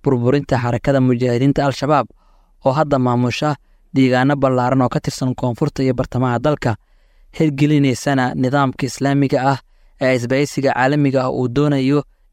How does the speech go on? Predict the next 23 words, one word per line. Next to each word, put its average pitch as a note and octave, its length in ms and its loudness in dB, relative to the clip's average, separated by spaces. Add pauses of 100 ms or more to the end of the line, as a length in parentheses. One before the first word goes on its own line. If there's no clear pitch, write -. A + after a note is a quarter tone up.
in C#3 120 4
la B2 80 2
rido. A2+ 320 -2 (600)
Arrinkaas F3 480 -2
waxaa B2+ 280 0
ugu D3 140 -2
wacan D3 340 0 (360)
maalgelin B2 600 2
la'aan C#3+ 440 -2 (140)
iyo C3+ 220 -2
beesha D3 380 -2
caalamka C#3+ 480 0
oo C#3 120 2
awoodi C#3+ 400 2
la A#2+ 160 0 (500)
inay D3+ 200 2
bixiso B2+ 480 -2 (400)
kharashaadka C3+ 460 -2
ku - 140 -4
baxaya C#3 440 0 (400)
ciidamada C3+ 380 2
Afrikaanta B2 520 0
ah. A2 100 -2